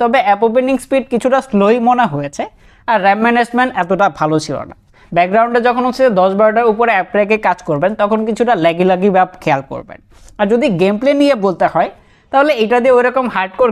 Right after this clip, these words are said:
গেম প্লে করার চিন্তা মাথা থেকে বাদই দিয়ে দেন, কেননা ওইরকম গেম প্লে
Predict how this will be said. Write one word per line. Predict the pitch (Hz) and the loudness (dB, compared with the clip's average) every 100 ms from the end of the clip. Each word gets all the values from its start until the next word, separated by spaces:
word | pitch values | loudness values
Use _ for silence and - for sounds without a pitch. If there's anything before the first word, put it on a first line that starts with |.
| 190 | 0
গেম | 202 | 0
প্লে | 208 226 | -2 0
করার | 226 226 226 | 2 2 0
চিন্তা | 226 208 196 | 0 0 0
মাথা | 180 196 | -2 -2
থেকে | 208 190 160 | -2 0 0
বাদই | 165 185 175 | 0 0 2
দিয়ে | 185 143 | 2 2
দেন, | 160 190 | 0 0
কেননা | 190 208 202 | 0 2 0
ওইরকম | 196 214 208 | 0 0 0
গেম | 175 175 | 0 0
প্লে | 208 | -2